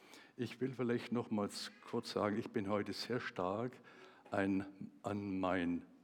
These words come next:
Manuskript gebunden, weil über dieses Thema so viel zu sagen wäre. Und wenn ich dann ins freie Reden komme, läuft mir die Zeit davon. Deswegen werde ich immer wieder mal ganz streng an meinem Redekonzept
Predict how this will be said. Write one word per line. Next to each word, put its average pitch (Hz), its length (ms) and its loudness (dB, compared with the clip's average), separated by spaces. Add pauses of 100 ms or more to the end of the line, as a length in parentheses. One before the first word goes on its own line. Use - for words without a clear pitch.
(240)
Manuskript 101 800 0
gebunden, 107 720 0
weil 98 320 2 (640)
über 104 220 0
dieses 120 340 -2
Thema 104 340 2
so 131 360 -2
viel 127 520 -2
zu - 200 -6
sagen 104 460 0
wäre. 107 340 4
Und 101 200 0
wenn 104 140 2
ich 104 160 -2
dann 104 200 2
ins 95 240 -2
freie 110 540 0
Reden 120 360 2
komme, 110 400 0 (360)
läuft 104 260 2
mir 101 80 -2
die 98 160 -2
Zeit - 580 -2
davon. 87 520 -6
Deswegen 101 500 -2 (340)
werde 104 200 2
ich 117 100 0
immer 113 240 0
wieder 104 200 2
mal 98 200 2
ganz 101 460 -2 (180)
streng - 400 0
an 95 120 0
meinem 92 360 2 (840)
Redekonzept - 640 -2